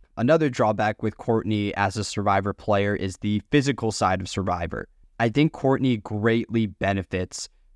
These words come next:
from her positioning on the Fei Long tribe. That group loses just one immunity challenge before the season's tribe swap.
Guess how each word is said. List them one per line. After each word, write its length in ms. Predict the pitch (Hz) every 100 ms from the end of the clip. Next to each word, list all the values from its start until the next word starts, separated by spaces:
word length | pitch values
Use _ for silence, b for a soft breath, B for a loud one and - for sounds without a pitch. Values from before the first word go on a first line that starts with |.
| -
from 240 | 139 143
her 180 | 131 123
positioning 720 | 120 110 110 - 113 107 107
on 200 | 104 104
the 180 | 101 101
Fei 240 | - 101
Long 300 | 95 92 90
tribe. 480 | 87 - 87 71 - - _ _ -
That 200 | 127 156
group 360 | - 123 135 113
loses 500 | 117 117 117 120 -
just 320 | 117 113 - -
one 240 | 113 131
immunity 460 | 117 113 117 117 110
challenge 500 | - 98 95 98 -
before 340 | 104 - 117
the 120 | 113
season's 460 | 107 110 101 98 92
tribe 360 | - 113 110 101
swap. 460 | - 82 - -